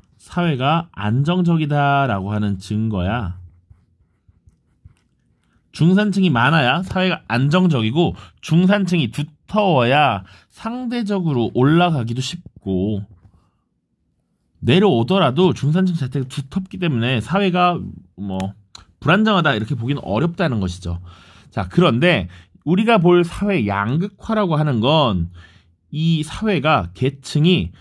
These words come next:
극과 극으로 달려간다라는 거야. 그러면 어떻게 변할까, 사회는? 잠시 그림을 좀 그려보죠. 자, 요렇게 변화한다라는 거야.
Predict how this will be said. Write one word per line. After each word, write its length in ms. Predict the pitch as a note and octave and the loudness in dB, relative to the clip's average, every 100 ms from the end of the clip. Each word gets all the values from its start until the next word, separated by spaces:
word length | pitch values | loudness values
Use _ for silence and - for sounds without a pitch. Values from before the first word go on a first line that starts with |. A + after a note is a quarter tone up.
| - | -20
극과 460 | - E3+ E3+ G#3+ G#3+ | -4 -4 -2 0 0
극으로 400 | F#3 E3 E3+ E3 | 0 2 2 2
달려간다라는 1160 | - F#2 F2+ G2 B2 E3 E3+ E3 D3+ A2+ G2 G2 | -4 -4 -2 0 0 0 2 2 0 -2 -2 -2
거야. 180 | F#2 F2 | -2 -4
그러면 340 | F2+ B2 D3 - - | -8 -6 -6 -6 -8
어떻게 800 | G2 G#2 F#2+ - F3+ F3 F3+ - | -4 -4 -6 -8 -8 -2 -2 -2
변할까, 760 | G2+ F#2 F2+ E2+ F2+ G#2+ F#2+ - _ _ _ _ | -2 0 0 -2 -2 -2 -2 -14 _ _ _ _
사회는? 460 | - A2+ F#2 F2+ F2 - _ _ _ _ _ _ _ _ _ _ _ _ - _ _ _ _ - | -10 -2 0 -2 -4 -12 _ _ _ _ _ _ _ _ _ _ _ _ -20 _ _ _ _ -4
잠시 240 | F#2+ F#2 | -4 -2
그림을 340 | A#2 B2 C#3+ | 2 2 2
좀 120 | B2+ G2 | 0 -4
그려보죠. 600 | A#2+ B2+ G2 G2 C#3+ - A#2+ - - _ - _ _ _ _ _ _ _ _ _ _ _ _ _ _ _ _ _ _ _ _ _ _ _ _ _ _ _ _ _ - - _ _ _ | -2 0 0 0 -2 -4 -10 -12 -18 _ -20 _ _ _ _ _ _ _ _ _ _ _ _ _ _ _ _ _ _ _ _ _ _ _ _ _ _ _ _ _ -20 -20 _ _ _
자, 300 | C#3+ E3+ - | 2 2 0
요렇게 800 | B2+ C3 C3 C3+ A#2 B2 E3+ F#3+ | -2 0 -2 -2 0 2 0 0
변화한다라는 1040 | D#3 C3 C#3 D3 F#3 F3+ C#3 C#3 A2+ A2+ | 2 2 2 2 2 2 4 4 2 -2
거야. 240 | G#2+ F#2+ | -4 -6